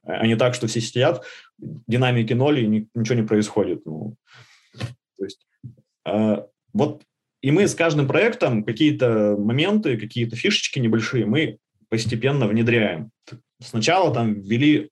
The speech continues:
одну фишку, потом вторую, потом третью, потом четвертую, потом пятую. То есть с каждым проектом, если бы все сразу это закинули, ну, народ бы немножко, э, как бы не, не смог бы переварить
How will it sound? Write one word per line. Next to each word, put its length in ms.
одну 300
фишку, 380
потом 320
вторую, 480
потом 300
третью, 460
потом 220
четвертую, 560
потом 260
пятую. 400
То 80
есть 100
с 40
каждым 340
проектом, 440
если 180
бы 100
все 180
сразу 340
это 140
закинули, 480
ну, 320
народ 220
бы 100
немножко, 580
э, 220
как 160
бы 180
не, 140
не 140
смог 280
бы 140
переварить 500